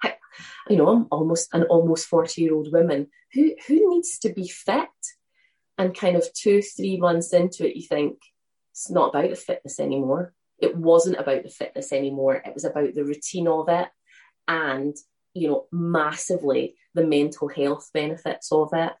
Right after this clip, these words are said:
That me time that was previous, when I was working and all of that, and it was so important to me then, it became even more important to me. And I was, I, I didn't have a busy life. I wasn't going out to work. I was doing a little bit of homeschooling or whatever.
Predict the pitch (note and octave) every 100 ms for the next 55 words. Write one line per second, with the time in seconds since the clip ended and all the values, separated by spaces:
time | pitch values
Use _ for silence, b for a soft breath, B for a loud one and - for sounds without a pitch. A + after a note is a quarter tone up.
0 | _ _ _ - C3+ - G#3+ A3 A3 A3
1 | - F3 D3+ D3 D#3+ F3+ _ _ - E3
2 | - E3+ E3+ E3 D#3+ - _ _ - A3
3 | G3 D#3+ D#3 D#3 F3 D#3+ D#3+ E3 F#3 -
4 | F3+ E3 D#3 D3 C#3+ - E3+ E3 E3 D3
5 | D#3+ D3+ - - F3+ F3 E3+ E3 - D#3+
6 | D3+ D#3 F#3+ B B G#3+ G3+ - G#3 G#3
7 | A3 G#3+ E3+ E3 F3 A3 A#3 - A#3+ -
8 | C4 - B3 B3 C#4+ - _ _ _ _
9 | _ A3+ F#3+ G#3+ A#3+ - - F#3 - _
10 | - D#3+ C#4+ G3 D3 D3 D3+ C#3+ C#3 -
11 | D#3 C4+ B3+ D#3 D3 C#3 - D3+ C#3 -
12 | - - C3+ C3 - - - - C#3+ C#3
13 | - D3 C#3 C3+ C3+ C3+ C#3 C3+ C#3 C3+